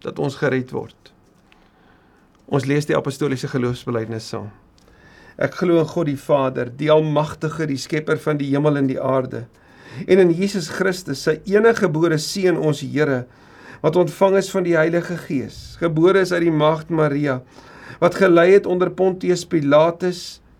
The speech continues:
gekruisig is, gesterf het en begrawe is en ter helle neergedaal het, wat op die derde dag weer opgestaan het uit die dode, wat opgevaar het na die hemel en sit aan die regterhand van God,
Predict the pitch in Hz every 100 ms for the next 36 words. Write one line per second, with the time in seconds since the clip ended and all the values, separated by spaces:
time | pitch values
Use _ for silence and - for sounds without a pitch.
0 | _ _ - 185 185 180 196 190 156 -
1 | - - - _ _ _ _ - 180 -
2 | 202 208 202 202 185 - 196 185 165 -
3 | 175 175 202 165 135 - - _ 180 185
4 | 208 208 180 143 131 165 170 156 156 151
5 | 156 139 135 135 120 _ _ _ _ _
6 | _ - 131 156 165 165 147 147 165 165
7 | 160 165 - 151 - 180 180 165 160 185
8 | 175 180 175 165 151 131 165 175 156 139
9 | - _ _ _ _ - 127 143 143 208
10 | 175 165 156 160 156 147 143 165 185 185
11 | 180 160 151 - 220 - 180 165 160 170
12 | - - 196 190 185 170 147 131 185 170
13 | -